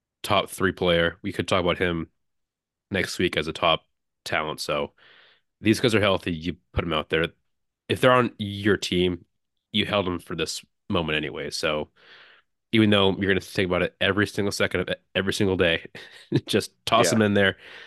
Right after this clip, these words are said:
Speaker 1: If you can able to lock your lineup, do it. But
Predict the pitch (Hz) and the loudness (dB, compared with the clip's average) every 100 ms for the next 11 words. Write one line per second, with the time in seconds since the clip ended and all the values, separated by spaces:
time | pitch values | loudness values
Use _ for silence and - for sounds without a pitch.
0 | - - 92 110 95 - _ _ - 110 | -10 -6 0 0 0 -4 _ _ 2 2
1 | - - 95 101 - 113 110 98 85 92 | 0 -2 2 2 2 2 2 0 -2 0
2 | 104 - _ _ _ 80 80 | 0 -4 _ _ _ -6 -6